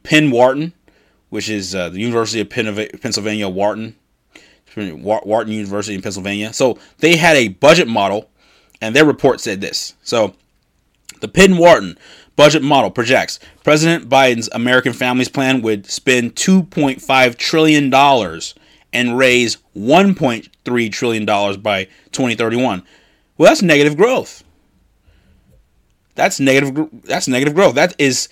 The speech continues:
the spending two point five trillion is seven hundred billion more dollars than the White House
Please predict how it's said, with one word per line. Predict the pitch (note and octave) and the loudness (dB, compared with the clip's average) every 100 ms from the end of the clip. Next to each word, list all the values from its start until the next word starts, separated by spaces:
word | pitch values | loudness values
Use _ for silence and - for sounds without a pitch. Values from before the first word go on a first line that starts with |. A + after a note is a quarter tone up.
| _ _ _ - | _ _ _ -4
the | C3+ C3+ C3 _ _ _ | 0 0 0 _ _ _
spending | - - F#3 F#3+ F#3 | -8 0 4 4 2
two | G3+ | -2
point | F3 F#3 D#3 | 0 -2 0
five | D3+ D3+ D#3 D3+ _ _ _ | 0 2 2 -2 _ _ _
trillion | - D#3+ C#3+ D3 D#3+ - | -6 0 2 2 -2 -4
is | A#2+ A#2 - | -4 -4 -6
seven | - E3 E3 | -2 0 0
hundred | F3 E3 A#2+ | 2 0 0
billion | C3 C#3 C#3 B2+ | 4 4 4 2
more | B2 B2+ | 2 2
dollars | A#2 A#2 B2+ A#2 | 2 2 2 -2
than | G#2+ | -4
the | |
White | G2 G2+ G#2 | -4 -4 -2
House | G2 F#2+ - | -2 -4 -8